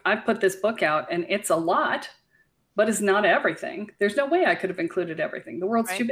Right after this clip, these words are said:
Speaker 1: big. There's,
Speaker 2: Yes,
Speaker 1: there's stuff I've
Speaker 2: exactly.
Speaker 1: never heard of coming out that people are like, "Oh, do you know about this?" I'm like, "No, what's that?" I gotta go look it up. <laughs>
Speaker 2: Mm,
Speaker 1: It's
Speaker 2: I
Speaker 1: like,
Speaker 2: know.
Speaker 1: "I got nothing. I've been studying for forty-five years." <laughs> You know, I got nothing.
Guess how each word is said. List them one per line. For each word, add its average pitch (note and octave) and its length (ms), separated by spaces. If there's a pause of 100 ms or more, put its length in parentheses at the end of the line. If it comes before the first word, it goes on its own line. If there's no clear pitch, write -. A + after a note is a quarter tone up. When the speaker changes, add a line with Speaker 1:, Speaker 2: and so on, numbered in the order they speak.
(100)
Speaker 1:
big. - 160
There's, F#3 280
Speaker 2:
Yes, G#3+ 140
Speaker 1:
there's C#4+ 200
stuff C#4 260
I've C4 120
Speaker 2:
exactly. B3+ 40
Speaker 1:
never C4 260
heard G4+ 440
of - 280
coming E3+ 300
out D3+ 280 (520)
that G3 160
people G#3 200
are G3+ 60
like, F#3+ 160
"Oh, F#4 180
do A#3+ 60
you A3+ 100
know A3+ 120
about A3+ 180
this?" C#4+ 160
I'm A3+ 80
like, F#3+ 180
"No, A#3+ 300
what's B3 300
that?" C#4+ 240
I F3+ 80
gotta A#3+ 160
go A3 180
look A3+ 220
it A3+ 100
up. F4+ 380
<laughs> - 100
Speaker 2:
Mm, C4+ 140 (580)
Speaker 1:
It's A3+ 100
Speaker 2:
I A3 60
Speaker 1:
like, A3 80
Speaker 2:
know. G#3+ 300 (160)
Speaker 1:
"I - 20
got A#3+ 80
nothing. C4 460 (400)
I've C#4 100
been C#4 140
studying C#4+ 320
for C4+ 160
forty-five F4 600
years." D#4+ 540 (100)
<laughs> - 120
You B3 80
know, D#4+ 200 (200)
I F4+ 80
got D#4 240
nothing. A#3+ 640